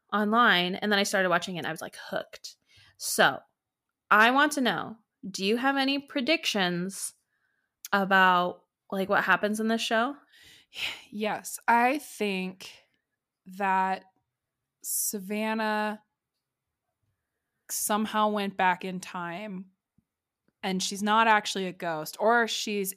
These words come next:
Speaker 2: able to go into the future by using this bunker. And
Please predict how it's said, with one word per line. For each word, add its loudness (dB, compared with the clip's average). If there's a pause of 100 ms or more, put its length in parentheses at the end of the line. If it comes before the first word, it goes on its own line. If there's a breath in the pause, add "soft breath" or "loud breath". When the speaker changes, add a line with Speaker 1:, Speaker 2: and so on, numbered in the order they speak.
Speaker 2:
able 0
to -6
go -4 (680)
into -4
the -12
future -2 (300)
by -2
using -2
this -8
bunker. -4 (960)
And 0